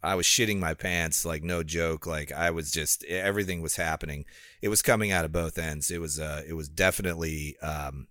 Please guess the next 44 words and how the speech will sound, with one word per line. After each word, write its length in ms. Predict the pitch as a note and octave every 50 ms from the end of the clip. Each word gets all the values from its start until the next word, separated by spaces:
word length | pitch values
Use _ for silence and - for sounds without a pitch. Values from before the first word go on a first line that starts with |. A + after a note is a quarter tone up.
| - -
not 360 | - F#2+ G2+ G#2 G#2+ G#2+ -
my, 340 | F#2 F#2 F2 E2 D#2+ D#2 D#2 - -
uh, 160 | E2 D#2 D2+
most 320 | D#2 E2+ E2+ D#2 C#2+ - -
proud 320 | - D#2+ D#2 D2+ C#2 C#2+
moment. 380 | D2+ D#2 D2+ D2+ C#2+ C#2+ C2+ - -
Um, 320 | - D2+ D2 C#2 C#2 D#2 -
and 160 | D#2 E2+ F#2
then, 160 | F2+ E2 E2
of 140 | D#2 D2 -
course, 260 | - E2+ D2+ D2+ -
after 320 | E2+ E2+ F#2 F#2 - -
the 60 | D2+ C#2+
fact, 320 | - D#2+ D2 D2 D2 - - - - - - -
after 240 | - C3 C3+ - -
you 80 | C3+ B2
get 180 | A#2 G#2 F2+
done 220 | E2+ G#2 G#2 F#2 E2
healing 540 | - - - A#2+ B2+ B2+ A#2+ G2 F2 D#2+ D#2
from 260 | - - E2+ D#2 D2+
this, 320 | D2+ D2 D2 - - - - - - - - - - - _
you 160 | - G#2+ G2+
still 320 | F#2 - - - A#2+ A2 G2
deal 280 | F2 F#2+ F#2+ F#2 F2
with, 120 | E2 E2 D#2
like, 180 | D2+ D2+ -
the 80 | - D#2
fatigue, 760 | - - F2 - - - C3+ B2 A#2 A2+ G#2+ G2 F2 D#2 D#2+
and 180 | D#2+ D#2+ D2+ D2+
you're 160 | D#2 D#2 D2+
not 280 | D#2 E2+ E2+ E2+ E2
able 240 | D#2+ E2 D#2+ D2 D2+
to 120 | - - F2
work 400 | E2 E2+ F#2+ A#2+ B2 A2+ - -
as 160 | G#2 F#2 E2+
much. 440 | F2+ F#2 F2+ F2 E2 D2+ - - -
You 80 | F2
know, 160 | E2 D#2+ D2+
the 100 | C#2+ D2+
body 320 | D#2 E2 E2+ E2 E2 D#2+ D2
is 80 | C#2
still 220 | - - - C#2+ C2+
kind 240 | - - E2+ C#2+
of, 60 | C#2